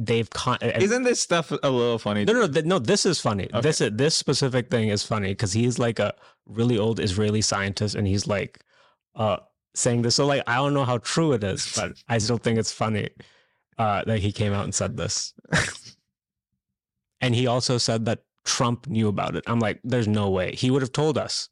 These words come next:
Speaker 2: No, I don't know. I, I mean, Trump,
Speaker 1: He's,
Speaker 2: as
Speaker 1: he's
Speaker 2: crazy
Speaker 1: currently being indicted for taking classified documents. Why would he not say this, uh,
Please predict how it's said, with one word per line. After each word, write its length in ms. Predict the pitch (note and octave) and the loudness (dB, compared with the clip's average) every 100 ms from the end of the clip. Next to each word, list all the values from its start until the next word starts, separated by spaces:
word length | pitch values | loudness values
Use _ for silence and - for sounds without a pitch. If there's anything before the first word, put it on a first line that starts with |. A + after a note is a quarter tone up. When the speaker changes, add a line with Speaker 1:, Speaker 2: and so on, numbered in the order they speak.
| - | -6
Speaker 2:
No, 440 | D3 E3 E3+ E3+ C#3+ | 0 2 2 0 0
I 100 | D#3+ | 0
don't 140 | F#3 | 2
know. 220 | F3 C3 | 2 2
I, 260 | F#2 A#2+ - | 2 2 2
I 20 | |
mean, 180 | C#3+ C#3 | 0 0
Trump, 520 | - F3 F3 E3+ - - _ _ _ - - - - | 0 0 0 0 -8 -20 _ _ _ -20 -16 -14 -2
Speaker 1:
He's, 240 | C#3 - | 0 0
Speaker 2:
as 60 | D3 | 0
Speaker 1:
he's 120 | F3 | 0
Speaker 2:
crazy 160 | F3+ F#3 | 2 2
Speaker 1:
currently 380 | E3+ D#3 F#3+ F3+ | 2 0 0 0
being 220 | C#3+ D3+ | 2 2
indicted 540 | C#3 A#2 B2 B2 A2+ | 2 2 0 0 -2
for 220 | - A2 - _ - A#2+ | 0 -2 -2 _ -16 -4
taking 280 | G#2+ A#2+ | -2 -2
classified 540 | G#2+ G#2+ G2+ F#2+ G#2+ F#2+ | -2 -2 -2 -2 -2 -2
documents. 680 | G2+ G2 G2+ G#2 G2+ - - | -2 -2 -2 -2 -2 -2 -2
Why 320 | - B2 D3+ | 0 2 2
would 140 | F3+ | 0
he 100 | F#3 | 0
not 240 | D3 C3+ B2 | 2 0 0
say 240 | - A#2+ | 0 0
this, 360 | A2 A2 - - | 2 0 0 -4
uh, 100 | - | -4